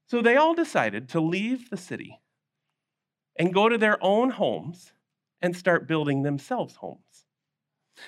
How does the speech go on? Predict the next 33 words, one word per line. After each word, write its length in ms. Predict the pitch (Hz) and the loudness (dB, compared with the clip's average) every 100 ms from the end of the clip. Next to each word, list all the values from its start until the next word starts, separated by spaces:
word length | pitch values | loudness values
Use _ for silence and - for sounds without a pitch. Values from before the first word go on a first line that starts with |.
| - | -2
And 160 | 131 143 | 2 4
they 100 | 151 | 2
started 320 | 165 156 127 | 0 -2 0
building 280 | 147 151 143 | 0 2 2
themselves 420 | 139 135 120 120 | 2 0 -2 0
really 220 | 165 120 | -2 -2
pretty 340 | 120 170 165 | -2 -2 0
homes. 460 | 123 127 196 - - _ _ - - - | -2 -2 -4 -8 -18 _ _ -16 -6 -2
And 140 | 202 | 0
for 80 | 202 | 0
the 100 | 208 | 2
next 280 | 202 202 - | 2 0 -4
fifteen 520 | 277 277 - 277 269 | -4 -4 -2 2 2
years, 440 | 202 85 - - _ _ _ _ - - _ _ _ _ _ _ _ 143 | 2 -2 -8 -20 _ _ _ _ -20 -20 _ _ _ _ _ _ _ -4
they 100 | 139 | 0
weren't 340 | 156 180 180 _ _ _ - | 2 0 -4 _ _ _ -4
building 300 | 151 131 123 | -4 -2 -4
the 80 | 113 | 0
temple. 460 | 175 107 78 - _ _ _ _ _ _ _ _ _ _ _ _ _ _ _ _ | -2 -2 -8 -12 _ _ _ _ _ _ _ _ _ _ _ _ _ _ _ _
In 180 | 117 120 | -14 -2
fact, 360 | 160 190 180 | 0 0 -4
Brother 220 | 170 160 135 | -2 0 0
Haggai, 480 | - 285 294 90 | 0 0 0 -2
in 180 | 95 113 | -2 -4
his 280 | 131 254 - | 0 -2 0
book 200 | 160 202 | -2 -2
of 60 | 208 | 0
the 80 | |
Bible, 400 | 190 185 220 302 | 2 2 2 -2
the 100 | 269 | -2
book 180 | 180 185 | -2 0
of 100 | 156 | 0
Haggai, 540 | - - 151 120 120 | 0 2 2 2 0